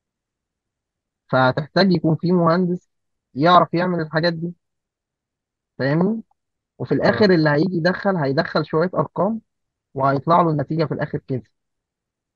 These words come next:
Speaker 1: تمام؟
Speaker 2: تمام.
Speaker 1: ف-،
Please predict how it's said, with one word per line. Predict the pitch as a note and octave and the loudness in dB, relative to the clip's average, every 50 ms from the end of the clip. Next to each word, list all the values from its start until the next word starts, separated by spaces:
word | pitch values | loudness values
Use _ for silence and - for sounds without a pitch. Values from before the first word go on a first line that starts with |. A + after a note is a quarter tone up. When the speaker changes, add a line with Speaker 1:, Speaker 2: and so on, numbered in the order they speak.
| _ _ _ _ _ _ _ _ _ _ _ _ _ - | _ _ _ _ _ _ _ _ _ _ _ _ _ -6
Speaker 1:
تمام؟ | B2+ C3 C#3+ F#3+ A3+ A3 - _ _ _ _ _ _ _ _ _ _ _ _ _ _ _ _ _ _ _ _ - | -4 -4 -4 -4 -6 -8 -14 _ _ _ _ _ _ _ _ _ _ _ _ _ _ _ _ _ _ _ _ -14
Speaker 2:
تمام. | A#2 A2+ A2+ A2+ A2 - _ _ _ _ _ _ _ _ _ _ _ _ _ _ _ _ _ - _ _ _ _ | -12 -12 -12 -12 -14 -16 _ _ _ _ _ _ _ _ _ _ _ _ _ _ _ _ _ -20 _ _ _ _
Speaker 1:
ف-، | _ | _